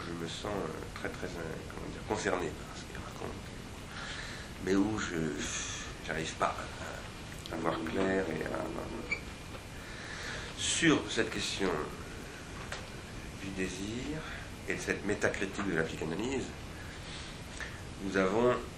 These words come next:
si je puis dire, euh, avec Deleuze et Guattari d'ailleurs, euh, des, des espèces de complicité, mais un,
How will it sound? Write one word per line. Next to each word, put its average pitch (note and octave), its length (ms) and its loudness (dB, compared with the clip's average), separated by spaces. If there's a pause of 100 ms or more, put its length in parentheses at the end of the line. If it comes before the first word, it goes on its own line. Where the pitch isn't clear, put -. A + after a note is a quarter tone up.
(240)
si - 140 -2
je - 100 -2
puis - 140 -6 (120)
dire, A2+ 140 4
euh, - 420 -2
avec E2+ 140 0
Deleuze F#2 320 6
et G#2+ 160 10
Guattari F2 460 2
d'ailleurs, - 1800 -6
euh, D2 460 0 (1500)
des, G2 120 4
des - 960 -4
espèces F3 280 2
de E3 80 0
complicité, B2 840 6
mais G2+ 120 10
un, G2 80 10